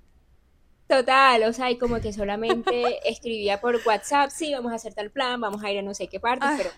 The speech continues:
Speaker 1: eso
Speaker 2: terrible.
Speaker 1: jamás se vio. Y pues obviamente no le volví a hablar más, como que, "Ay, no, horrible, ya,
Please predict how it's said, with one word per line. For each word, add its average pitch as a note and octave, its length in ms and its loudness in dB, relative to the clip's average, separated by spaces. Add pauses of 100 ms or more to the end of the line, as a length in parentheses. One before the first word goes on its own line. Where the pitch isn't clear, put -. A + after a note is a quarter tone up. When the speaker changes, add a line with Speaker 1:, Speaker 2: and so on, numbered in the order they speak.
Speaker 1:
eso G3+ 180 -6
Speaker 2:
terrible. A3 100 -4
Speaker 1:
jamás G#3 440 -2
se A3 100 0
vio. B3 320 4 (680)
Y A#3+ 120 0
pues G#3+ 160 2
obviamente F#3+ 640 0
no F#3 120 -4
le F3 80 -2
volví F3 240 0
a E3+ 60 0
hablar E3+ 260 -4
más, G3 280 -10
como G3+ 260 -10
que, F3+ 140 -10
"Ay, A#3 200 -4
no, G3+ 120 -12
horrible, G3 400 -10
ya, A3 280 -10